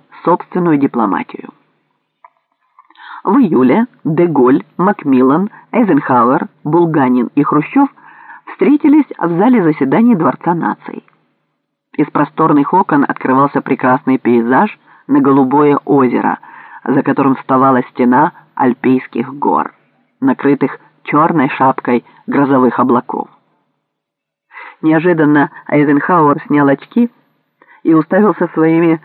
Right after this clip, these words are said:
широко раскрытыми голубыми глазами на неразлучную тогда пару Булганина и Хрущева.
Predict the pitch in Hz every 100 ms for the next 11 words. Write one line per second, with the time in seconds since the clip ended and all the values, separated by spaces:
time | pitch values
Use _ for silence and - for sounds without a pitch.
0 | _ - 156 147 165 156 - 151 147 143
1 | 139 135 139 143 135 127 131 143 196 208
2 | 127 - _ _ - - 151 160 165 160
3 | 156 156 202 233 220 190 - 165 156 190
4 | - 123 117 - - - 131 139 135 127
5 | 151 190 185 165 - 139 - 156 - -
6 | - -